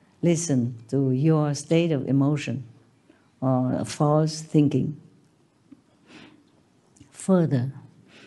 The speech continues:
Anand, in this state of samadhi, the good person sees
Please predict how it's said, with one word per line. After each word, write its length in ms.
Anand, 640
in 220
this 220
state 420
of 100
samadhi, 680
the 100
good 320
person 500
sees 600